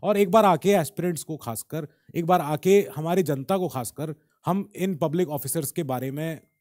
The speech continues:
क्लियर सुने, बताएं, और हम खुद ऑफिसर्स के मुंह से ही सुने ये बात कि आप आईएएस लॉबी हैं, आप सबसे स्ट्रॉन्ग लॉबी हैं इस देश की, आपसे ज़्यादा ताकतवर कोई लॉबी नहीं है। तो आप आके क्लीन ये बात करें कि देखो साहब, अगर ये मिस होता है,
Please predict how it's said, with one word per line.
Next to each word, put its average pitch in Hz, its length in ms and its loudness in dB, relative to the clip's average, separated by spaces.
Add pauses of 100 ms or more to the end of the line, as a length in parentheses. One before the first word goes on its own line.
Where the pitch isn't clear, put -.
(140)
क्लियर 180 420 4 (160)
सुने, 165 320 -2
बताएं, 139 460 -4 (400)
और 190 220 6
हम 190 240 0
खुद 190 160 -4
ऑफिसर्स 170 340 -2
के 185 100 -4
मुंह 156 160 -4
से 180 100 -4
ही 190 60 -2
सुने 135 240 -6
ये 107 100 -8
बात 95 180 -18 (400)
कि 185 300 6 (380)
आप 175 360 4
आईएएस 165 360 2
लॉबी 139 280 -2
हैं, 110 240 -6
आप 139 140 -6
सबसे 175 280 -4
स्ट्रॉन्ग 165 380 -4
लॉबी 127 220 -2
हैं 120 60 -4
इस 107 60 -10
देश 110 260 -10
की, - 180 -20 (320)
आपसे 180 380 0
ज़्यादा 151 280 0
ताकतवर 147 480 -2
कोई 165 220 0
लॉबी 135 300 -2
नहीं 117 300 -8
है। 98 140 -14 (320)
तो 208 240 2
आप 170 240 2
आके 165 260 0
क्लीन 165 480 -2
ये 151 120 0
बात 147 240 0
करें 151 240 -4
कि 170 220 0
देखो 139 360 0
साहब, 160 200 0
अगर 165 180 0
ये 160 80 2
मिस 147 220 -4
होता 110 200 -8
है, 170 160 -4